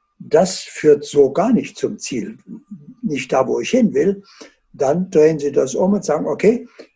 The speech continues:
was muss denn hier am Anfang erfolgen, damit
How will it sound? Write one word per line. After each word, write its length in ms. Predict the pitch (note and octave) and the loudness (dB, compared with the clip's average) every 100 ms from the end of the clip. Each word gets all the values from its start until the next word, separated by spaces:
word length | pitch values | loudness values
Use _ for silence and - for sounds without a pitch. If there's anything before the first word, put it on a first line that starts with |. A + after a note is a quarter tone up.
| _ | _
was 320 | C3 D3+ - - | 0 0 -2 -4
muss 340 | C3+ A3+ - | 0 0 0
denn 180 | - C3+ | 2 2
hier 180 | A#2 D3 | 2 2
am 140 | D3 - | 0 -2
Anfang 540 | D3+ E3+ D#3 D3+ C#3+ _ | -4 -4 -6 -8 -10 _
erfolgen, 1120 | C#3+ C3+ B2+ _ - D3+ D3 D#3+ G#3+ G#3 - - - - _ - - C3+ | 0 0 0 _ 0 4 6 4 2 0 -6 -20 -20 -20 _ -16 -8 0
damit 500 | D3+ D#3 E3+ - | 2 2 0 -4